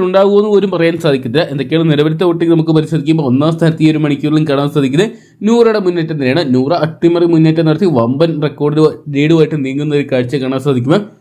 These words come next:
രണ്ടാം സ്ഥാനത്ത് ആതിരേനെ തന്നെ കാണാൻ സാധിക്കുന്നുണ്ട്. കഴിഞ്ഞ മണിക്കൂറുകളിൽ അല്ലെങ്കിൽ ഇന്നലെയൊക്കെ ആതിരയായിരുന്നു ഒന്നാമതെങ്കിൽ ഇന്നത്തെ നു-, ആതിര രണ്ടാമതായി പോയിരിക്കുകയാണ്. മൂന്നാം സ്ഥാനത്തിന് വേണ്ടിയുള്ള വാശിയേറിയ പോരാട്ടത്തിലൂടെ ഇത് അബി എത്തി നിൽക്കുന്ന ഒരു കാഴ്ചയാണ് കാണാൻ സാധിക്കുന്നത്. അബിക്ക് നല്ല രീതിയിലുള്ള വോട്ടുകളൊക്കെ സ്വന്തമാക്കാൻ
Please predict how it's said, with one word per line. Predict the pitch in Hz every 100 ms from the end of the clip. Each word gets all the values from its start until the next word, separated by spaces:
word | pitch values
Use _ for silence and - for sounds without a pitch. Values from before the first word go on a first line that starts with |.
| _ _ _ 170 190
രണ്ടാം | 202 220 220
സ്ഥാനത്ത് | 196 170 - 143
ആതിരേനെ | 143 151 156 165 170
തന്നെ | 165 156
കാണാൻ | 139 139
സാധിക്കുന്നുണ്ട്. | 147 117 120 160
കഴിഞ്ഞ | 131 127 156
മണിക്കൂറുകളിൽ | 147 139 151 151 175 214 - _ -
അല്ലെങ്കിൽ | 185 214 202
ഇന്നലെയൊക്കെ | 190 208 202 190 170
ആതിരയായിരുന്നു | 175 196 180 165
ഒന്നാമതെങ്കിൽ | 156 156 156 156 165
ഇന്നത്തെ | 151 160 170 - - 156 151
നു-, | 143 143 135 135
ആതിര | 147 165 147 131
രണ്ടാമതായി | 131 147 151 143
പോയിരിക്കുകയാണ്. | 123 120 117 117 190 - - _ _ 160
മൂന്നാം | 175 233 247
സ്ഥാനത്തിന് | 226 214 226
വേണ്ടിയുള്ള | 220 214 214
വാശിയേറിയ | 185 180 214 196 190
പോരാട്ടത്തിലൂടെ | 180 180 175 170 170 170
ഇത് | 156 165 127
അബി | 135 190
എത്തി | 160
നിൽക്കുന്ന | 165 165 160
ഒരു | 156
കാഴ്ചയാണ് | 151 135 135 143 151
കാണാൻ | 135 131
സാധിക്കുന്നത്. | 127 131 170 -
അബിക്ക് | 117 127 165
നല്ല | 156 131
രീതിയിലുള്ള | 147 160 147
വോട്ടുകളൊക്കെ | 143 147 147 156 160
സ്വന്തമാക്കാൻ | 120 123 123